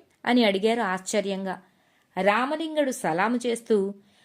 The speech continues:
"మా బాబర్ పాదుషా వారి పాలనలో హిందూ ముస్లింలు సమానం, అందుకే మా పాదుషా వారిని చల్లగా చూడమని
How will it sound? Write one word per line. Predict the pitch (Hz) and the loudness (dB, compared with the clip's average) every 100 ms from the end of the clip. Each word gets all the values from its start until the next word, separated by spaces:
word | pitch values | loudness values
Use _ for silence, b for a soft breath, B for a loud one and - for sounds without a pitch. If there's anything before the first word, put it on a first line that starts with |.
| b 226 | b 2
"మా | 262 269 | 6 6
బాబర్ | 196 185 214 294 285 | 4 2 2 2 2
పాదుషా | 190 202 233 285 269 | 2 2 0 0 2
వారి | 262 226 | 2 0
పాలనలో | - 160 170 240 269 233 180 214 b b b - | -2 0 2 2 2 0 0 -2 b b b 0
హిందూ | 254 294 339 349 | 2 4 2 2
ముస్లింలు | 269 254 277 277 247 | 0 0 0 2 0
సమానం, | - - 160 180 202 190 - _ _ _ | 0 -2 -2 -2 -4 -6 -14 _ _ _
అందుకే | 175 190 233 302 302 | -2 0 2 4 4
మా | 262 202 | 4 2
పాదుషా | 180 175 202 - 277 | 2 0 0 2 2
వారిని | 269 233 226 | 4 2 0
చల్లగా | 233 196 160 180 226 254 | -4 -6 -4 -2 0 0
చూడమని | 247 190 180 202 208 370 | 0 -2 -2 -2 -2 -4